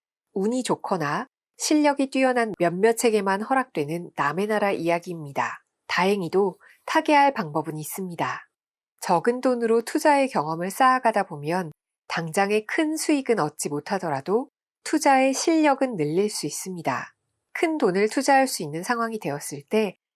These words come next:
이렇게 향상된 실력이 좋은 기회를 잡게 해줍니다. 큰 돈을 얻기 위해서 큰 돈을 투자해야 하나? 라는 고민보다는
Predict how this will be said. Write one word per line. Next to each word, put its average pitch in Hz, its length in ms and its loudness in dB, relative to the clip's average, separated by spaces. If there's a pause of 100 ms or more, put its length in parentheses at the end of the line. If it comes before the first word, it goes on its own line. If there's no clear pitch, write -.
(120)
이렇게 220 480 2
향상된 277 640 0
실력이 208 600 0
좋은 190 400 -6
기회를 160 340 -2
잡게 - 360 -4
해줍니다. 170 640 -6 (360)
큰 330 280 0
돈을 294 260 2
얻기 214 340 0
위해서 185 500 0
큰 320 280 -4
돈을 160 320 -2
투자해야 269 500 2
하나? 185 500 -2
라는 175 260 -2
고민보다는 175 840 -6